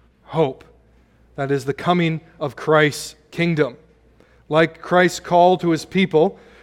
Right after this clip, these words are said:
to be expecting his return and to be watchful and to keep the candle burning, so should your prayer life be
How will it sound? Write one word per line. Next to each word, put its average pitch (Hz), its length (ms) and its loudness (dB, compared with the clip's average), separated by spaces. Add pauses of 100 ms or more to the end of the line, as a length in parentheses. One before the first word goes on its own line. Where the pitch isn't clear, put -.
to 175 100 -2
be 165 280 -2 (100)
expecting 208 720 4
his 175 200 2
return 170 600 -2 (160)
and 160 80 -8
to 156 80 -2
be 170 120 -2
watchful 170 680 6
and 160 100 -4
to 156 60 -2
keep 196 320 -4
the 180 100 -4
candle 180 440 0
burning, 156 440 -2
so 190 340 4
should 185 280 -2
your 170 120 0
prayer 170 400 0
life 139 320 0
be 151 240 -6